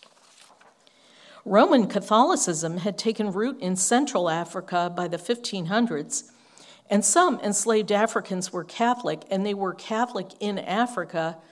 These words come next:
before they were enslaved and brought into, you know, some of them were brought into Catholic parts of the New World, um,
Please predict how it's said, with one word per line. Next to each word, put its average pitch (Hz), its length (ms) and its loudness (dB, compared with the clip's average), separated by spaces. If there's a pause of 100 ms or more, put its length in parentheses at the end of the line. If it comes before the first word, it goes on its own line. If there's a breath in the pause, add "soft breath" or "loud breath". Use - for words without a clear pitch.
(260 loud breath)
before 233 520 0
they 202 120 2
were 175 200 -4
enslaved 170 560 -6
and 175 240 -8
brought 185 360 -2
into, 185 680 -4
you 175 160 -8
know, 175 100 -10
some 185 280 -2
of 175 100 -6
them 180 140 -6
were 165 120 -6
brought 170 320 -4
into 170 540 -8 (360 loud breath)
Catholic 214 580 0
parts 226 420 0
of 190 140 -2
the 190 80 -4
New 190 200 0
World, 214 520 0 (520 loud breath)
um, 170 460 -4